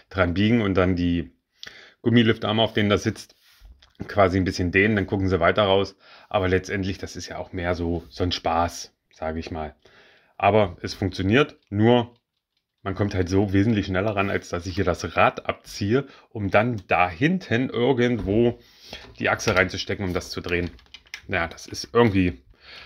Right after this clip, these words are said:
nicht ganz zu Ende gedacht, finde ich. So,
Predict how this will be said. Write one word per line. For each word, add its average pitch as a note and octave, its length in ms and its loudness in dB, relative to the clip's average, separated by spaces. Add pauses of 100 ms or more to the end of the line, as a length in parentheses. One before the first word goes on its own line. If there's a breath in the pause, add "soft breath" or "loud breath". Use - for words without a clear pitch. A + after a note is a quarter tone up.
(420 loud breath)
nicht A#2+ 340 4
ganz B2 440 2
zu - 160 -8
Ende A#2 200 0
gedacht, F#2+ 300 0
finde E2 240 -8
ich. - 120 -12 (1160 loud breath)
So, A2 400 6